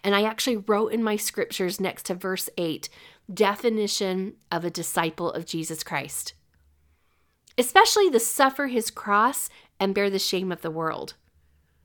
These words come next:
For those of us who are trying to keep one foot on, in the world and one foot on the narrow path, we need to look at this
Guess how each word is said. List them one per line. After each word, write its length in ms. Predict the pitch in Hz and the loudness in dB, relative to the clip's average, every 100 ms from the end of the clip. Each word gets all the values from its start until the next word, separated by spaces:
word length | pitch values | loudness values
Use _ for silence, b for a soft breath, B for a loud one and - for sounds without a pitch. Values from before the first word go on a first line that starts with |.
| _ _ _ _ | _ _ _ _
For 180 | 226 226 | 2 4
those 280 | 247 277 | 4 4
of 140 | 285 269 | 2 2
us 180 | 240 - | 0 0
who 80 | 180 | -4
are 60 | |
trying 280 | 175 214 220 | -2 -4 -4
to 80 | - | -4
keep 260 | - 202 | -8 -8
one 340 | 165 170 196 262 | -6 0 2 2
foot 240 | - 277 | 2 0
on, 140 | 254 233 - | 0 -2 0
in 120 | 226 | 2
the 80 | 220 | 2
world 400 | 190 165 160 - B B - | 0 -2 -4 -8 B B -4
and 240 | 185 180 | -2 2
one 180 | 190 233 | 4 2
foot 240 | 247 254 - | 0 -2 0
on 140 | 202 | 2
the 80 | 208 | 2
narrow 320 | 196 185 180 | 0 0 -2
path, 440 | - 185 170 - - | -2 0 0 -2 -10
we 200 | 196 214 | -4 0
need 180 | 240 240 | 0 0
to 100 | 202 | -2
look 280 | 202 202 185 | -2 -2 -4
at 160 | - | -4
this 260 | 185 180 | -6 -6